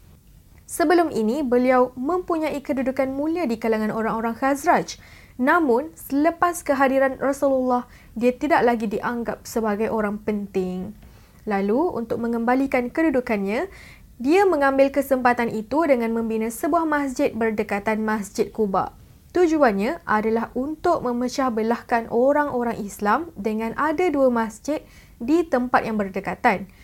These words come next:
Namun, sebaik sahaja Baginda tiba di Madinah, masjid ini dihancurkan oleh Baginda sendiri. Sekembalinya Baginda ke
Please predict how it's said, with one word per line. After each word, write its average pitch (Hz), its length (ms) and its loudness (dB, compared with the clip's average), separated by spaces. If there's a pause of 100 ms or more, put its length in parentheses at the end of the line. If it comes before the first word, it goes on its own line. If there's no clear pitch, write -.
(280)
Namun, 214 480 0
sebaik 214 400 -2
sahaja 226 320 -4
Baginda 285 320 0
tiba 269 240 2
di 233 120 0
Madinah, 208 440 -2 (320)
masjid 330 480 -2
ini 269 240 -4
dihancurkan 220 800 -4
oleh 208 240 -4
Baginda 226 400 -2
sendiri. 185 640 -6 (1080)
Sekembalinya 370 800 4
Baginda 277 640 4
ke 285 100 -2